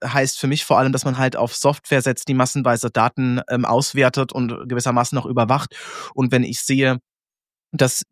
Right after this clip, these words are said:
die Polizei in Deutschland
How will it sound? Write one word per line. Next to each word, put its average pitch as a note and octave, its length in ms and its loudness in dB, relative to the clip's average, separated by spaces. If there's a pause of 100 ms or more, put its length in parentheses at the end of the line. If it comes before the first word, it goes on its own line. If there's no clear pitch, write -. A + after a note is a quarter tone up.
(120)
die B2 380 -2 (220)
Polizei C3+ 680 2 (440)
in C3 140 2
Deutschland C3 640 2